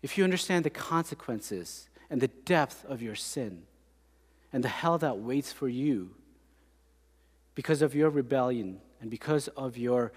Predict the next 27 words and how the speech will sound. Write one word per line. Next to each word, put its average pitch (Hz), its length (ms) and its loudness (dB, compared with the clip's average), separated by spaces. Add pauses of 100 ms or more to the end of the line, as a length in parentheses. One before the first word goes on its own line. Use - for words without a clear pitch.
(240)
disobedience, 113 1040 -2 (340)
I 143 160 4
assure 147 460 4
you, 110 140 0
you 123 260 -4
cannot 127 460 0
help 120 280 -2
but 110 140 -12
rejoice 104 440 -8
in 95 60 -12
this 87 140 -14
truth. - 300 -18 (4000)
I 127 100 2
wish 156 180 2
I 160 60 6
could - 180 -4
go 143 220 4
on 127 160 6
and 113 180 -2 (100)
on 110 280 -4
about 104 260 -6
the 113 80 -8
glorious 131 540 0
and 113 120 -2
marvelous 113 460 -6
truths - 380 -8
of, 98 200 -14